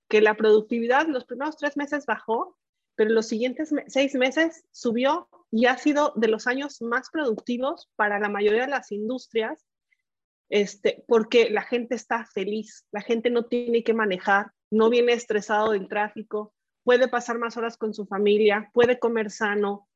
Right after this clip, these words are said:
puede salir a caminar. O sea, todas estas cosas han venido a revolucionar realmente,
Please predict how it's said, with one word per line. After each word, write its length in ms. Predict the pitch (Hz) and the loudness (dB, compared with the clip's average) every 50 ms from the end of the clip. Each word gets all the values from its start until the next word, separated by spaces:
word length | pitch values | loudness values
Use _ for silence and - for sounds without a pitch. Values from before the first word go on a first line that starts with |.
| _ _ | _ _
puede 220 | - 247 247 254 | 2 4 4 4
salir 280 | 247 - 240 240 240 226 | 0 -2 0 2 2 2
a 120 | 220 226 | 0 0
caminar. 480 | - 220 220 208 202 208 202 208 214 - _ | -4 -6 -6 -4 -4 -4 -6 -6 -8 -12 _
O 40 | |
sea, 120 | - 254 240 - | -12 -12 -12 -4
todas 300 | _ 330 370 381 381 370 | _ -2 0 0 -2 -4
estas 260 | - - - 339 320 - | -8 -8 -6 -6 -6 -4
cosas 360 | - 294 285 285 285 277 277 | -4 -2 -2 -2 -4 -2 -4
han 120 | 269 277 | -2 -2
venido 280 | 269 262 254 247 247 247 | -2 -2 -2 0 0 0
a 40 | 247 | 0
revolucionar 840 | 240 226 208 208 202 202 196 - 202 190 196 185 185 190 190 _ _ _ _ _ _ _ _ - | 0 0 0 0 0 -2 -2 -4 -6 -2 0 0 0 -2 -4 _ _ _ _ _ _ _ _ 0
realmente, 840 | 220 220 214 214 220 214 208 208 208 196 - 214 220 254 320 - | 2 2 4 2 2 0 -2 -4 -6 -6 -4 -6 -6 -6 -6 -12